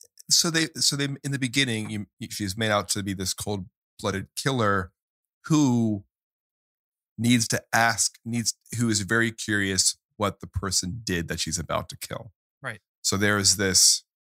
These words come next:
Speaker 1: "All right, well, how cold-blooded are you?" Like, you're looking for a reason
Speaker 2: Right.
Speaker 1: to do what you're about to do, right? And then you fast forward, and then I guess the only connection I can kind of make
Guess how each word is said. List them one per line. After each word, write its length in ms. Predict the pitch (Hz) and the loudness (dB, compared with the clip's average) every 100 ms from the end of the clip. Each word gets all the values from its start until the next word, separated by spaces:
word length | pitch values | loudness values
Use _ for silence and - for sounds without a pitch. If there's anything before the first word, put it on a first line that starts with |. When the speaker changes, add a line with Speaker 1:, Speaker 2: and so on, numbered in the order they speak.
| _ - | _ 0
Speaker 1:
"All 80 | 135 | 0
right, 260 | 87 95 - _ | 0 -4 -8 _
well, 120 | 95 107 | -10 -8
how 100 | 107 | -8
cold-blooded 720 | - 107 82 95 90 85 - | -8 -8 -4 -4 -4 -6 -6
are 180 | 92 95 | -2 -2
you?" 340 | 87 - - - | -2 -8 -16 -6
Like, 180 | 92 - | -6 -2
you're 100 | 101 | -2
looking 300 | 95 - 107 | -2 -2 -4
for 300 | - 104 92 | 0 0 0
a 40 | |
reason 680 | 85 85 85 82 65 62 80 _ _ | 0 0 2 2 0 -6 -12 _ _
Speaker 2:
Right. 200 | 117 104 _ | -16 -16 _
Speaker 1:
to 80 | - | -8
do 360 | 85 87 85 82 | 0 2 4 2
what 140 | 82 | 0
you're 120 | 85 78 | 0 -2
about 280 | 76 71 - | 0 -4 -6
to 100 | 78 | -8
do, 300 | 82 - 95 _ _ _ _ | -8 -10 -14 _ _ _ _
right? 200 | 90 90 98 | -2 -2 -2
And 160 | 98 | 0
then 180 | 98 95 | 0 2
you 140 | 92 | -2
fast 300 | 90 90 - | 0 0 0
forward, 280 | - 143 127 | 0 2 2
and 100 | 113 | 2
then 280 | 107 104 92 _ _ _ _ _ _ _ 110 | 0 -2 -6 _ _ _ _ _ _ _ -10
I 60 | |
guess 220 | 101 127 | -2 0
the 100 | 131 | 0
only 380 | 127 156 180 101 - | -2 0 0 0 -4
connection 440 | - 95 113 - | -4 -2 -2 -4
I 80 | 90 | -6
can 140 | 87 90 | -8 -8
kind 180 | 87 | -8
of 120 | 85 85 | -6 -4
make 360 | 110 92 - | -2 -2 -8